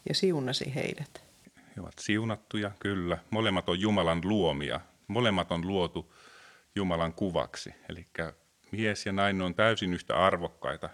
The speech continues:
Speaker 2: Jumalan kuvina.
Speaker 1: Jumala sanoi tai kehotti heitä olemaan hedelmälliset, lisääntymään – täyttämään maa ja ottamaan maa valtaan.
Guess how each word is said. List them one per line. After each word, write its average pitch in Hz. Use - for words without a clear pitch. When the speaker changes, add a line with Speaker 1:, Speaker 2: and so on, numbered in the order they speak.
Speaker 2:
Jumalan 85
kuvina. 80
Speaker 1:
Jumala 170
sanoi 135
tai 147
kehotti 139
heitä 135
olemaan 143
hedelmälliset, 135
lisääntymään – 143
täyttämään 131
maa 135
ja 123
ottamaan 123
maa 135
valtaan. 135